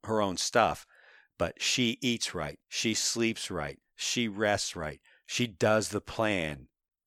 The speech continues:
She trains the plan. She doesn't add shit. She doesn't subtract shit. She does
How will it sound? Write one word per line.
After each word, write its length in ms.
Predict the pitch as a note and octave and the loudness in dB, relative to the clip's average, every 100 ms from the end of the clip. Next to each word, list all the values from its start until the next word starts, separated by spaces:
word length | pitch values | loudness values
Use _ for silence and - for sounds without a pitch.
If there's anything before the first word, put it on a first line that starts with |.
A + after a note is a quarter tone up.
| _ | _
She 240 | - B2 | -4 -2
trains 880 | G#2+ - - A2+ A2 G2 F2+ E2+ - _ _ _ | 0 -2 0 0 2 0 -2 -6 -10 _ _ _
the 100 | - | -10
plan. 480 | - - F#2+ D#2+ D2 - - _ | -6 -2 0 -2 -6 -16 -20 _
She 160 | - | -4
doesn't 180 | F#2+ F#2 | -2 2
add 280 | F#2+ C3 C#3 | 6 6 4
shit. 280 | - C#3+ - | 2 2 0
She 140 | - | -4
doesn't 160 | F2 - | -6 -6
subtract 520 | - - A#2+ A#2+ - | -10 0 2 2 0
shit. 280 | - C#3 - _ _ _ - - _ | 2 2 0 _ _ _ -20 -20 _
She 280 | - D3 D#3+ | 2 6 6
does 560 | B2 G2 G2 G2 G2 | 6 6 6 4 2